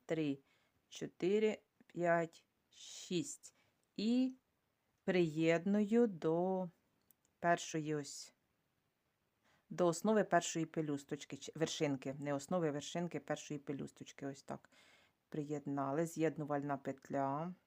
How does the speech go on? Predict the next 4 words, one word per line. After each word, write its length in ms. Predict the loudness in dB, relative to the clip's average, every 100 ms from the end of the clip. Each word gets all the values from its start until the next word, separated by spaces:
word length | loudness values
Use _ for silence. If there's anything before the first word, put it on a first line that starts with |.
| _ _ _ _ -20 _ _ _ _ _ _ _ _ _ _ _ _ _ _ _
Так, 280 | -12 -12 -12
з'єднувальна, 1040 | -12 -12 -6 -4 -4 -6 -6 -6 -6 -8 -12 -18
ой, 260 | -16 -16 -20 _ _ _ _ _ _ _ _ _ _ _ _ _ _ _ _ _ _
петля. 540 | -10 0 4 6 4